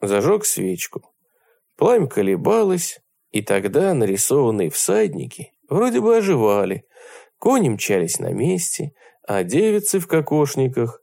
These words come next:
взмахивали рукавами. И Костя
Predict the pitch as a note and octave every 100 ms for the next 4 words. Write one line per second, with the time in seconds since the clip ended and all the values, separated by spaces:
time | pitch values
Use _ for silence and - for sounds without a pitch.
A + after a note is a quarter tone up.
0 | - G2+ G2 F#2+ E3+ F3+ E3+ D#3 D3 C#3+
1 | C3+ A#2 F2 G1+ - C3 - _ _ _
2 | _ _ - F#3+ D#3+ - - A3 G3 -
3 | D3+ C#3 B2+